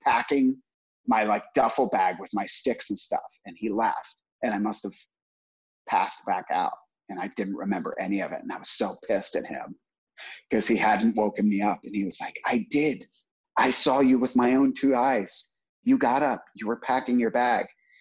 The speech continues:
And I didn't remember any of it, you know? And so,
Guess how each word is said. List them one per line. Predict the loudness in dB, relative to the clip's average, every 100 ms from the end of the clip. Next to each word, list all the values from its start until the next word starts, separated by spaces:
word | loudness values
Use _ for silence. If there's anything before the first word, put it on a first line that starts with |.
| _ -6
And | -2
I |
didn't | -2 -2 -4 -2
remember | 0 0 -2 -2 -4 -6
any | 0 0 0
of | -4
it, | -12 -10
you | -8
know? | -6 -6 -8
And | -6
so, | -2 -2 -2 -6